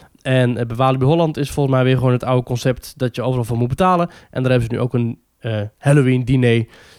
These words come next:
Dat is dan op de plek waar de clinic zat. En verder kun je weer gewoon naar Bulo of kun je naar dat, eh, nieuwe Darkness Takes Over. Eh, ja, het is, eh, het, het is toch wel hier en daar wat vernieuwend, hoor. Dat valt me toch wel, eh, vind ik toch wel goed.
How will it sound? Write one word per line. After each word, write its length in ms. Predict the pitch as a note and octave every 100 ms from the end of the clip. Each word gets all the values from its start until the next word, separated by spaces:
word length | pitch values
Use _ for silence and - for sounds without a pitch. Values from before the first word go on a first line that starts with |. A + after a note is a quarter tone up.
| _
Dat 200 | - A2+
is 120 | A2
dan 80 | A2+
op 80 | A2
de 60 | -
plek 200 | A#2 -
waar 140 | G2+
de 80 | D3
clinic 300 | D#3+ C#3 F3
zat. 300 | G#3 G3 - - - _ _
En 140 | D3+
verder 180 | C3 A#2
kun 100 | A#2+
je 60 | A2+
weer 100 | A2
gewoon 160 | A2
naar 120 | G#2
Bulo 420 | A2 A2+ G#2+ G#2+ G#2+
of 120 | G2+
kun 140 | -
je 60 | A2
naar 140 | G#2
dat, 240 | G#2 G2+ -
eh, 80 | G2+ G2 - - - _
nieuwe 440 | - A2+ G#2+ G#2 A2+
Darkness 440 | C3 A2+ A2+ A2 -
Takes 280 | A2 G2+
Over. 560 | - C3+ A#2+ B2+ B2+ A#2+
Eh, 40 | A#2+
ja, 120 | C#3+
het 140 | F3+
is, 220 | B3+ -
eh, 220 | A3+ G#3 G#3
het, 340 | G3 F#3 F#3
het 240 | - A#3+ -
is 220 | C4 -
toch 180 | D#4+ D4+
wel 240 | A#3 F3
hier 160 | F3 G3+
en 60 |
daar 100 | F3+
wat 120 | D3 C#3+
vernieuwend, 420 | A3 C#4+ F3+ C#3+
hoor. 140 | A#3
Dat 120 | B3+
valt 160 | - A3+
me 80 | G#3
toch 160 | A#3+
wel, 260 | - A#2+ A#2+
eh, 40 | B2
vind 500 | C3 - _ _ -
ik 80 | G#3
toch 100 | G#3+
wel 100 | G#3
goed. 260 | G#3+ -